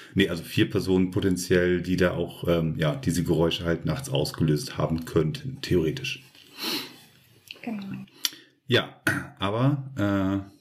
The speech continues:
Speaker 1: Pustekuchen, du schaust nach, beziehungsweise, äh, es nervt dich, äh, und du gehst dem Ganzen auf den Grund.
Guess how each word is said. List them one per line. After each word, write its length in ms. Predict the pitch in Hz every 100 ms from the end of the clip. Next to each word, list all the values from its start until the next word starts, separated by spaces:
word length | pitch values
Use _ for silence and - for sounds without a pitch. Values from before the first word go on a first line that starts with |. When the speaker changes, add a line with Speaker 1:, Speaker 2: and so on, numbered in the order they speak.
| -
Speaker 1:
Pustekuchen, 880 | 143 131 - - 92 - 151 165 -
du 100 | 101
schaust 420 | - 101 101 -
nach, 340 | 95 104 131 131
beziehungsweise, 840 | - 101 101 95 92 85 90 92 90 - - - - _
äh, 60 | 90
es 200 | 87 - - _ _
nervt 520 | 92 85 98 - -
dich, 480 | 131 135 - - -
äh, 40 | 95
und 960 | 95 95 95 98 95 95 87 - - -
du 60 | 85
gehst 200 | 104 -
dem 80 | 101
Ganzen 280 | 95 - 127
auf 100 | -
den 180 | 98
Grund. 460 | 90 85 98 135 -